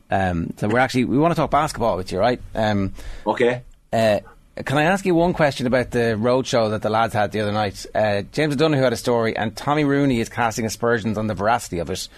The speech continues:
Speaker 1: You might be able to vouch for this. Uh, before games, Paul Galvin would squat Mike Quirke.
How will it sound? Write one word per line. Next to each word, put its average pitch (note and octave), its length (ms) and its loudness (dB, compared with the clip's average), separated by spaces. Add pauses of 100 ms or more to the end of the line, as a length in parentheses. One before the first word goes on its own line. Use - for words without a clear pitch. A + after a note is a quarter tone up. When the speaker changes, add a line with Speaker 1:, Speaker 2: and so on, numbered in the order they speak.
(320)
Speaker 1:
You B2+ 160 2
might B2 180 2
be A#2+ 80 0
able A#2 140 2
to G2 80 -4
vouch A2+ 240 2
for G2+ 80 -4
this. G2 300 -4 (680)
Uh, G#2 360 2 (120)
before D#3 340 2
games, A#2 760 0
Paul C3 200 2
Galvin A#2+ 540 2
would G#2 360 0 (1000)
squat - 680 0 (460)
Mike A#2+ 320 0
Quirke. - 400 -2